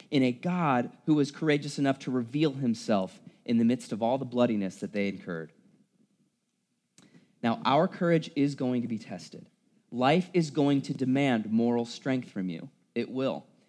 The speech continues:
The only question is, when will it test you? When will it demand the moral strength? So it's in-, it's important for us to watch and track this story and track how the Israelites found their courage in the living God. So why don't you turn with me to Exodus one?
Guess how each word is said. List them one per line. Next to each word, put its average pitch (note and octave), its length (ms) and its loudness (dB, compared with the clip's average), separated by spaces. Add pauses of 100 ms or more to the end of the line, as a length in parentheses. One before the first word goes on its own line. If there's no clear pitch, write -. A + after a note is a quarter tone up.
(120)
The C#3+ 100 4
only F#3+ 120 6
question F#3 420 2
is, B2+ 180 0
when C#3+ 400 2
will B2 200 4
it G2+ 120 -4
test - 360 -10
you? - 160 -14 (240)
When C#3 340 2
will C3+ 140 2
it C3 100 -4
demand A2 320 2
the G#2 60 0
moral G2 260 -2
strength? E2+ 400 -12 (420)
So B2+ 160 2
it's B2+ 140 0
in-, C#3 240 -4
it's B2+ 220 0
important E3 400 2
for - 120 -8
us C3+ 220 -2
to C3+ 160 0
watch C3+ 580 -2
and B2 160 0
track C#3 560 -12
this C3+ 240 -4
story C#3+ 480 -6 (240)
and C#3+ 160 6
track D#3+ 440 2
how D#3 180 0
the D3+ 160 0
Israelites C#3+ 480 -2
found C#3 320 0
their C3+ 80 -2
courage G2 540 -2 (280)
in B2 120 4
the A#2+ 80 6
living A2 280 2
God. E2+ 320 -6 (520)
So C3 240 6
why C3+ 260 2
don't F3+ 140 0
you D#3+ 100 -2
turn D#3 380 2
with D3 240 0
me D3 140 0
to - 140 -8
Exodus D3 460 -2
one? D3+ 300 2